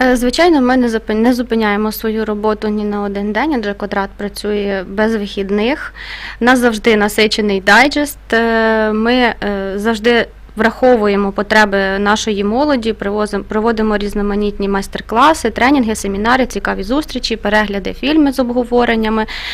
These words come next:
е, також презентації книг, е, де, адже, ну, зараз ми розуміємо, так, що літо — це пора відпусток, і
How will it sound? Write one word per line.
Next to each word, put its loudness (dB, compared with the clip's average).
е, -2
також 0
презентації 0
книг, 0
е, 2
де, 6
адже, 2
ну, 2
зараз 4
ми 4
розуміємо, 2
так, 2
що -2
літо — -2
це 0
пора 2
відпусток, -2
і 2